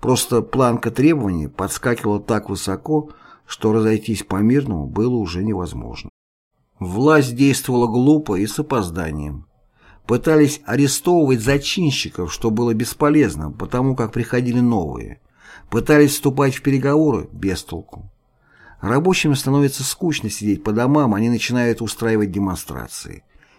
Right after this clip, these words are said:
Их разгоняют. Снова кого-то арестовывают. В конце концов, запал иссякал, и забастовка затухала. Конкретные результаты, кому что прибавили, а кому нет, были не важны.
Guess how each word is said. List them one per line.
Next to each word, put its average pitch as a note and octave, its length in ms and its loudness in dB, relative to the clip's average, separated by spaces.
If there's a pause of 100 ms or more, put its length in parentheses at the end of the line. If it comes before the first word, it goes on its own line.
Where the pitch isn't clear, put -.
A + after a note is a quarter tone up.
(140)
Их B2 220 -2
разгоняют. D#2 680 -6 (180)
Снова D3+ 400 0
кого-то B2+ 360 2
арестовывают. F2+ 840 -6 (400)
В - 80 -18
конце D3 320 2
концов, D3 580 0
запал A#2 500 -2
иссякал, B2 640 -2
и F#2+ 80 -2
забастовка F#2 960 -6
затухала. - 640 -12 (760)
Конкретные D#3+ 540 4
результаты, C#3+ 800 2
кому D3+ 300 0
что A#2 200 -4
прибавили, G2+ 760 0
а - 120 -8
кому B2 300 0
нет, G2 300 -2 (160)
были C3+ 220 -2
не A2+ 120 0
важны. E2+ 400 -6